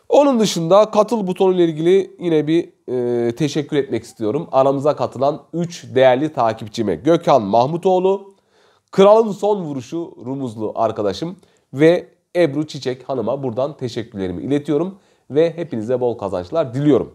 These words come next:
Şimdi tekrardan, e, notlarıma bakıyorum ne anlatacağım. Türkiye borsası ile devam edelim. Yani borsamızda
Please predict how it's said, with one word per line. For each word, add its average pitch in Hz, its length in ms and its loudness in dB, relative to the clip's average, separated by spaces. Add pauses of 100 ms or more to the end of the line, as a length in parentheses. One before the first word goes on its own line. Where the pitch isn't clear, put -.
Şimdi 190 360 -4 (420)
tekrardan, 190 640 4
e, 120 60 -4 (680)
notlarıma 143 480 2
bakıyorum 147 480 0
ne 135 60 2
anlatacağım. 131 520 -2 (260)
Türkiye 185 420 0
borsası 127 400 -2
ile 110 180 -4 (140)
devam 127 400 0
edelim. 117 360 -2 (600)
Yani 143 160 -4
borsamızda 196 840 2